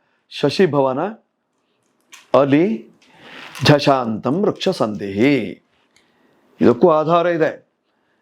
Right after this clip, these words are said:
ಏನೋ ತೀರ್ಸಿ ತೆಗೆದುಬಿಟ್ರು ಅಂತಲ್ಲ. ಶಶಿಭವನ, ಅಲಿ, ಜಶಾಂತ, ವೃಕ್ಷ ಸಂಧಿಹಿ. ಇದಿಷ್ಟು ಹನ್ನೆರಡು, ಹನ್ನೆರಡು ಕವಡೆಗಳ ಮೂರು ಗುಂಪು ಆಗೋಯ್ತು. ಅಂದಾಗ ಇಲ್ಲಿ ಎಷ್ಟು ಉಳೀತು ಹೇಳುವಂತಹದ್ದನ್ನು ನಾವು ನೋಡುವಾಗ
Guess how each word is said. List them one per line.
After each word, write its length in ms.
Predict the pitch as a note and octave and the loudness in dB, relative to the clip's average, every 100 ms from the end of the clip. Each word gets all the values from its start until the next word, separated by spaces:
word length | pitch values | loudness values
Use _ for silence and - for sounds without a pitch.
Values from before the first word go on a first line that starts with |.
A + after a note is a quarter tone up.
| _ | _
ಏನೋ 220 | - D3 E3 | 0 2 2
ತೀರ್ಸಿ 320 | E3+ D#3 - | 2 0 0
ತೆಗೆದುಬಿಟ್ರು 480 | D#3 E3 E3 E3 E3+ | 0 0 -2 -2 -4
ಅಂತಲ್ಲ. 600 | D#3+ D#3 D3+ A#2 F2+ _ _ _ _ _ _ | -2 -2 -2 -4 -8 _ _ _ _ _ _
ಶಶಿಭವನ, 720 | - D3 D3 E3+ C#3+ C#3 C3+ D#3 G3+ - _ _ - | -2 0 2 2 2 -2 -2 -6 -10 -16 _ _ -4
ಅಲಿ, 320 | B2 D#3 G#3 - | -2 -2 -6 -4
ಜಶಾಂತ, 580 | C3 B2+ C3 B2 A2+ G3+ | -2 0 -2 -2 -6 -6
ವೃಕ್ಷ 320 | G3+ - C#3+ | -6 -6 -8
ಸಂಧಿಹಿ. 760 | - G2+ F2 G#2 A#2 G#2 - _ _ - - - - | -8 -8 -10 -4 -2 -2 -6 _ _ -20 -20 -20 0
ಇದಿಷ್ಟು 420 | F#3+ B3+ C4 C4+ | 2 4 2 2
ಹನ್ನೆರಡು, 420 | A3+ F3+ G3+ A3+ G#3+ | 2 2 2 2 0
ಹನ್ನೆರಡು 540 | G3+ G3 F#3+ F3+ - | 0 0 0 -2 -2
ಕವಡೆಗಳ 340 | F3 E3+ D#3+ | 0 0 0
ಮೂರು 260 | G3+ E3 D#3+ | -6 -6 -8
ಗುಂಪು 200 | E3+ D#3+ | -6 -2
ಆಗೋಯ್ತು. 420 | D3+ A2+ G2+ _ _ _ _ _ _ - | -2 -4 -12 _ _ _ _ _ _ -2
ಅಂದಾಗ 280 | G3 A3 A#3 | 0 2 2
ಇಲ್ಲಿ 340 | G#3 G3 B3 A#3 | 0 2 2 4
ಎಷ್ಟು 280 | G#3 - | 2 0
ಉಳೀತು 400 | A3 A3 B3 B3 | -4 -4 -2 0
ಹೇಳುವಂತಹದ್ದನ್ನು 640 | A3 G#3+ G3+ G#3 F3 F3+ F3 | 2 0 -2 -2 -2 -4 -4
ನಾವು 200 | E3 D#3+ | -4 -4
ನೋಡುವಾಗ 460 | C#3+ B2 G#2+ G2 | -4 -6 -6 -6